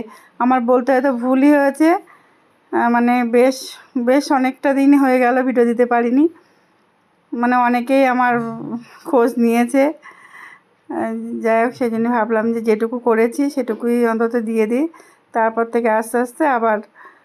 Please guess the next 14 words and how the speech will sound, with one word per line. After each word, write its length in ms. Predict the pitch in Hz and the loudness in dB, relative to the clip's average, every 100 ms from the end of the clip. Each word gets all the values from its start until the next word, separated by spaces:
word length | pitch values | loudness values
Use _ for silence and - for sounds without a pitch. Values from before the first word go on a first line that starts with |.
| _ - | _ -2
আগের 280 | 220 220 226 | 0 0 0
মতো 200 | 226 233 | 0 -2
সব 200 | 233 220 220 | -2 -6 -4
কিছুই, 320 | 240 254 247 247 254 - _ _ _ _ _ _ _ _ _ _ _ _ _ _ | -6 -2 0 -2 -6 -14 _ _ _ _ _ _ _ _ _ _ _ _ _ _
মানে 120 | 269 | -2
আস্তে 340 | 254 254 269 302 | 0 0 -2 -2
আস্তে 320 | 302 311 381 427 | -2 -2 0 2
সব 240 | 440 320 294 - _ _ _ _ _ _ _ _ _ _ _ _ - | 2 0 -2 -6 _ _ _ _ _ _ _ _ _ _ _ _ -6
ঠিকঠাক 340 | 277 247 247 | -6 -2 -2
মতো 200 | 247 240 233 | -2 -2 2
দেবো 300 | 220 208 220 | 2 4 2
আর 140 | 202 | 2
কি 180 | 196 202 | 0 -2
ভিডিও। 360 | 214 202 185 | -2 -2 -2